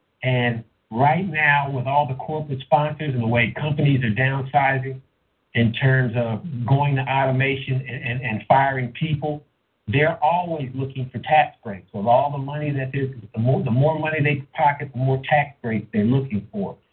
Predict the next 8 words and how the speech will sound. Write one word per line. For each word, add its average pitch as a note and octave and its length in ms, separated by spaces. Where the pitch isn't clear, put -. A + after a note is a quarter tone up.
And A#2+ 200
naturally, C#3 520
they B2+ 100
give A#2 240
away A#2 340
philanthropic A#2+ 720
funds. A#2+ 380
This F3+ 260